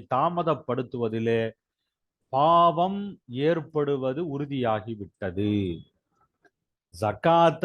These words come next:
ஜகாத்த அதனுடைய நேரத்துல நிறைவேற்றி ஆகணும், அதை தாமதித்தால் பாவம் ஏற்படும்,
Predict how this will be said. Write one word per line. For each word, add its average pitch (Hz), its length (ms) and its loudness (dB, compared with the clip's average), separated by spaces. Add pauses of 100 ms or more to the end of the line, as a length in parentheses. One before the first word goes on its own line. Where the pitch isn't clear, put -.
(120)
ஜகாத்த 160 500 2
அதனுடைய 143 500 0
நேரத்துல 151 520 0
நிறைவேற்றி 139 560 -2
ஆகணும், 110 460 -4 (100)
அதை 110 200 -4 (100)
தாமதித்தால் 160 880 2 (140)
பாவம் 151 520 2
ஏற்படும், 120 580 -4